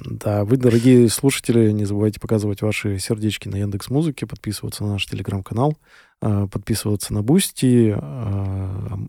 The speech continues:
YouTube там ещё есть, ВКонтакте ещё есть. И вот это вот всё, Apple подкасты. Давайте, наверное, заканчивать. Спасибо большое, дяденьки.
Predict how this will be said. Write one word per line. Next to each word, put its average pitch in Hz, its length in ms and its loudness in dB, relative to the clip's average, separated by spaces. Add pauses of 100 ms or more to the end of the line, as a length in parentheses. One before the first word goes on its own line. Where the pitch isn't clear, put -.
(520)
YouTube 117 640 4
там 131 140 6
ещё 123 200 2
есть, 113 200 4
ВКонтакте 135 560 2
ещё 120 200 2
есть. 117 320 2 (720)
И 113 120 0
вот 104 160 -2
это 110 140 2
вот 107 140 0
всё, 156 300 6
Apple 107 200 2
подкасты. 123 600 2 (640)
Давайте, 117 340 2
наверное, 110 280 2
заканчивать. 117 540 0 (400)
Спасибо 127 260 -2
большое, 120 260 4
дяденьки. 123 440 4